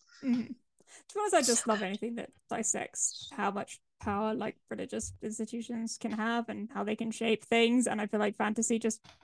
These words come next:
Speaker 1: does that really well because they are less, less bogged down by, like,
Speaker 2: Yeah,
Speaker 1: offending
Speaker 2: if it's,
Speaker 1: real
Speaker 2: if it's
Speaker 1: world
Speaker 2: not
Speaker 1: religions.
Speaker 2: the Catholic Church, it's the High Church of the goddess Zong.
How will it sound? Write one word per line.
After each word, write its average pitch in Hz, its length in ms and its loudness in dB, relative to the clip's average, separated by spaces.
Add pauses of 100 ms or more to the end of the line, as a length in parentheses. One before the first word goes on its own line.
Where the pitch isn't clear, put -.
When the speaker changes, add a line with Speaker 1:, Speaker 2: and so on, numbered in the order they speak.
Speaker 1:
does 226 200 6
that 240 140 8
really 262 180 10
well 311 280 10
because 285 240 6
they 233 160 6
are 226 80 8
less, 254 400 4 (300)
less 254 180 4
bogged 254 320 4
down 240 320 4
by, 226 180 2
like, 208 320 0 (960)
Speaker 2:
Yeah, 208 280 8
Speaker 1:
offending 226 240 6
Speaker 2:
if 240 100 4
it's, 269 180 8
Speaker 1:
real 233 220 10
Speaker 2:
if - 20 6
it's 220 60 10
Speaker 1:
world 240 300 10
Speaker 2:
not 220 160 10
Speaker 1:
religions. 262 160 10
Speaker 2:
the 302 60 8
Catholic 285 360 8
Church, 277 460 8
it's 226 340 -6
the 226 300 6
High 247 220 6
Church 226 400 4
of 214 180 -2 (100)
the 208 80 -4
goddess 202 420 4
Zong. 190 460 2